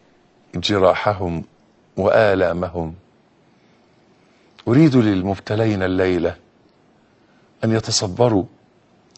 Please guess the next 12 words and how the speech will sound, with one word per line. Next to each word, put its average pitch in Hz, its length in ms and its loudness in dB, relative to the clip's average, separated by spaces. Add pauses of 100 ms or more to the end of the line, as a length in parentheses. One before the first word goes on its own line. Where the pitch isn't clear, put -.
(340)
وأن 117 220 2
يروا 131 380 4
الجانب 107 560 0
المضيء 95 720 0 (2250)
في 104 160 -4
هذا 107 260 -2
القدر، 85 420 -6 (1700)
الإيمان 98 580 -4
بالقضاء 87 560 -4
والقدر. - 440 -14 (2250)
فأقول 87 1700 0
لهم، 85 320 -2